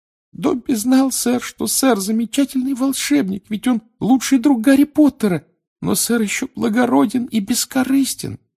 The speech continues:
"Ну что ты, Добби, ведь это всего носки!" смутился Рон так, что уши покраснели. Но вид у него был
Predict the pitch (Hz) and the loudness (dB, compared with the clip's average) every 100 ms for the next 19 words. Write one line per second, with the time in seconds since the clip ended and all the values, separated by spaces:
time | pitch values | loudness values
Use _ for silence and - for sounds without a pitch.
0 | _ _ _ _ _ _ _ _ 101 123 | _ _ _ _ _ _ _ _ 0 2
1 | 117 - 156 156 - 78 135 151 92 80 | 0 -2 0 0 -4 0 2 2 0 -8
2 | _ _ _ _ - 107 101 143 - 147 | _ _ _ _ -12 -4 -2 0 0 2
3 | 147 151 110 95 _ _ - 123 147 - | 4 2 0 -6 _ _ -6 0 2 0
4 | - 190 170 90 _ _ _ _ _ - | -2 0 0 -2 _ _ _ _ _ -14
5 | - 101 - 104 - 92 107 92 107 95 | -6 -4 -2 -4 -2 -2 -2 -2 -6 -6
6 | - 95 117 120 - 85 76 - 92 - | -8 -6 -4 -6 -8 -12 -14 -10 -8 -8
7 | - - - _ _ _ _ _ _ _ | -8 -14 -20 _ _ _ _ _ _ _
8 | _ _ _ _ _ _ - 110 151 127 | _ _ _ _ _ _ -4 0 2 0
9 | - 120 98 113 110 98 101 | 0 0 0 0 -2 -2 -4